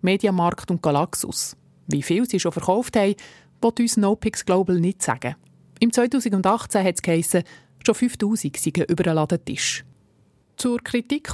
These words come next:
der beiden Experten schreibt der Geschäftsführer Richard Carlson,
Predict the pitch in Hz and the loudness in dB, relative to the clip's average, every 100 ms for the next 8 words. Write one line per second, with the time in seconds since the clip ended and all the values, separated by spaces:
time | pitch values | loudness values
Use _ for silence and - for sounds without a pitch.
0 | - 277 240 233 240 233 220 - 208 208 | -2 -2 0 0 2 0 0 0 0 2
1 | 220 214 - - 196 - 180 - 180 185 | 0 0 -4 -2 -2 -2 -4 0 0 0
2 | - 180 170 170 170 175 - 160 - 185 | -2 0 0 -2 -2 -2 -2 -2 0 2
3 | 202 - 185 185 | 2 0 0 0